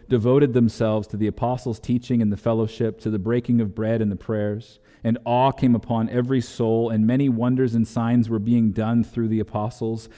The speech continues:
And all who believed were together and had all things in common.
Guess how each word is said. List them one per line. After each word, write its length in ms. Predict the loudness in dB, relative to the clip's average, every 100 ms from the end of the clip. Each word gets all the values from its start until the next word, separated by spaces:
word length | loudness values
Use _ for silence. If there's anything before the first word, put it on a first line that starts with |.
| -10 0
And 120 | 0
all 320 | 2 4 6
who 120 | 6 6
believed 560 | 4 4 4 2 0
were 100 | 0
together 460 | 0 0 -2 0 0
and 100 | 0
had 200 | 0 -2
all 300 | -2 -4 -2
things 360 | 0 2 4
in 220 | 2 -2 0
common. 480 | 0 2 2 2